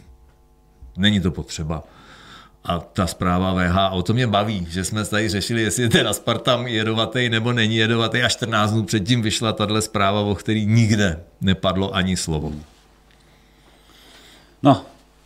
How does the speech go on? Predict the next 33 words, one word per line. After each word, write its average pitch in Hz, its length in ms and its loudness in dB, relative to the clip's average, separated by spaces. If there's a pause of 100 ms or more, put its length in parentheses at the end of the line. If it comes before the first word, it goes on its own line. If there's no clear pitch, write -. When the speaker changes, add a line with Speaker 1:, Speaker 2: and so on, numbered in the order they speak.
(360)
Speaker 2:
<laughs> - 840 -12
to 131 120 2
byla 147 120 6
Petra 123 340 4
odpověď, 110 540 2 (400)
mojí 92 320 0
asi - 240 -6
ani 90 160 0
nechcete. 85 480 -4 (840)
Speaker 1:
Jirka 113 540 4 (200)
sladidla 98 560 -4
má 80 200 -4
rád. 90 400 -2
Speaker 2:
Já 95 200 8
jo, 98 260 4
já 107 100 6
úplně 127 240 4
Speaker 1:
Já 123 60 6
Speaker 2:
jako 117 180 4
respektuju, 110 720 2
co 104 160 -4
se - 140 -6
tady 98 260 -4
jako 90 240 -2
říká, 98 540 -2
V 95 80 -2
H 90 280 2
O, 90 360 0
respektuju 87 500 -4
všechno, 90 580 -2
na 90 120 -2
druhou 85 300 -2
stranu 80 460 -4